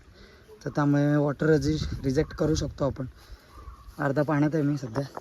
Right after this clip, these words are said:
हे बघा, चला. तीन चार दिवस नुसतं आपण गावात आपण शूट करतोय. अं, पालखीचं म्हणा,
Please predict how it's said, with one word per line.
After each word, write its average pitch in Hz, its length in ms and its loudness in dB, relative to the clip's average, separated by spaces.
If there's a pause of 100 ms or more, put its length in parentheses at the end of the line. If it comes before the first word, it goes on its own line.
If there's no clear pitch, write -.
(160)
हे 135 100 -6
बघा, 113 180 -2 (3250)
चला. - 220 0 (4000)
तीन 151 140 -6
चार 170 200 -4
दिवस 160 300 -2
नुसतं 165 260 0
आपण 165 260 2
गावात 151 300 2
आपण 170 320 0 (580)
शूट 170 200 -2 (120)
करतोय. 147 300 2 (380)
अं, 127 340 2 (800)
पालखीचं 151 420 0
म्हणा, 143 260 6